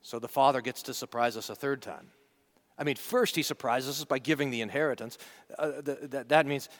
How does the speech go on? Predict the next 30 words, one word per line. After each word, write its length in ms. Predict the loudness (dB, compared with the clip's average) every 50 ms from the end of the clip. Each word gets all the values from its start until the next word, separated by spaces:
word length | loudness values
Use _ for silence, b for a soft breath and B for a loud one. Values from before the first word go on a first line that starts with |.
| B B B B B B _ _
I 80 | -4 -4
mean, 120 | -4 0
that's 260 | 2 2 2 2 0 -2
the 200 | -2 -2 -4 -4 b b b b
freedom 440 | -12 -2 2 2 4 4 2 0
that 120 | -2 -4 -4
the 80 | -4
Lord 240 | -2 -2 -2 -4 -2
gives 240 | 2 2 2 2 0
us 160 | -6 -6 -6
to 120 | -6 -6 -4
really 240 | -4 -4 -4 -4
destroy 420 | -6 -6 -8 -8 -4 0 0 0 0
things. 240 | -2 -8 -8 -6 -6
And 120 | -2 -2
then 120 | 0 0
the 80 | 0 0
second 320 | 8 8 10 10 10 4 2 -6 -18 -20
surprise 600 | -12 -8 -8 -8 -4 0 2 4 4 4 4 2
is 80 | -2 0
that 120 | 2 2
he 160 | 2 2 -2 -6 B B B -8 4
runs 340 | 6 6 8 8 6 2 -2
to 100 | -6 0
welcome 380 | 4 4 4 4 2 -4 -4
the, 100 | -4 -6 b b b b b b b _
the, 160 | -12 -12 -12 -12 -10
the 220 | -10 -10 -10 -10 _ _
son 360 | -12 -6 0 0 0 0 0
back. 320 | 0 2 4 4 2 0